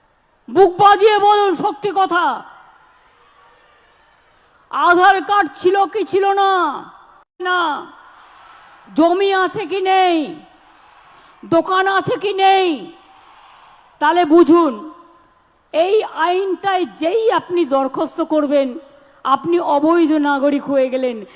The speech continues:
তার মানে আপনার কোনো অধিকার আর থাকবে না, আপনি ফরেনার্স হয়ে গেলেন। শুনুন, সারা পৃথিবীতে নিয়ম আছে, কোনো রাষ্ট্রে পাঁচ বছর,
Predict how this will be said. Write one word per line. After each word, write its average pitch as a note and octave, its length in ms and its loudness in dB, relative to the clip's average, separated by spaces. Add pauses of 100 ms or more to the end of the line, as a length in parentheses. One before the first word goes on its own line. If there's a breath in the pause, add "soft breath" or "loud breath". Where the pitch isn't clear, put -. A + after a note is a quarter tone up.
(180 soft breath)
তার C#4 220 -2
মানে E4 400 2 (220)
আপনার C#4+ 460 -4
কোনো C#4+ 360 -4
অধিকার A#3 640 -10
আর A#3+ 160 -10 (200)
থাকবে A3+ 400 -10
না, A#3 520 -6 (360 soft breath)
আপনি F4+ 540 0 (960)
ফরেনার্স G4 560 2
হয়ে E4 200 -2
গেলেন। A3+ 320 -2 (1800 soft breath)
শুনুন, F#4+ 300 2
সারা F4 380 0
পৃথিবীতে F4+ 500 0
নিয়ম D#4+ 340 2
আছে, G#3+ 360 -6 (920 soft breath)
কোনো F#4 300 6
রাষ্ট্রে F4+ 440 0
পাঁচ D#4+ 340 2
বছর, C#4 420 2